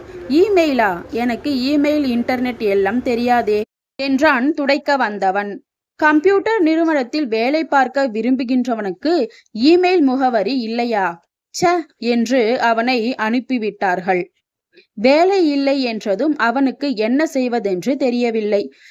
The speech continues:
கையில் பத்து டாலர்கள் இருந்தன. அதை கொண்டு மார்க்கெட்டில் வெங்காயம் வாங்கினான்.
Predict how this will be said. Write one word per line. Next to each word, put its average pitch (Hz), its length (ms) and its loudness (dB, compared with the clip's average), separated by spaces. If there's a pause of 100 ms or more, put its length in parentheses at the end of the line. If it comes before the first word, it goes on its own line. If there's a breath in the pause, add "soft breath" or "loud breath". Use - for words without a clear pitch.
(120)
கையில் 330 480 4
பத்து 277 340 -2
டாலர்கள் 240 560 0
இருந்தன. 233 560 -4 (280)
அதை 269 320 2
கொண்டு 294 580 2
மார்க்கெட்டில் 269 800 -2
வெங்காயம் 285 540 2
வாங்கினான். 196 760 -2